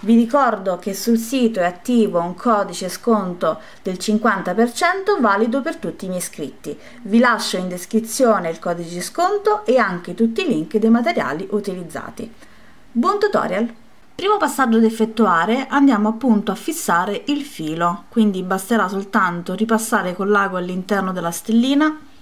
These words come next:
e poi con le due estremità di filo effettuare due nodini. Ed eccomi qua, fissato appunto il filo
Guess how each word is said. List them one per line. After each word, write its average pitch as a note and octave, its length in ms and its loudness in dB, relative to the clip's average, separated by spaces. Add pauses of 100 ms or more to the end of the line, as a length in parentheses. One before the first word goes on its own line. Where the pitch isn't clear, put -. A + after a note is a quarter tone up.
(400)
e A#3+ 100 2
poi A#3 240 0
con G3+ 160 -2
le G3+ 100 4
due B3+ 160 4
estremità G#3 540 0
di A#3 120 4
filo G#3 460 0 (240)
effettuare A3+ 920 -2
due G#3 340 2
nodini. F#3 540 0 (540)
Ed D4+ 120 -4
eccomi D#4 320 0
qua, G3 160 0
fissato B3+ 480 -2
appunto A3 400 0
il F4 80 -2
filo A#3+ 640 2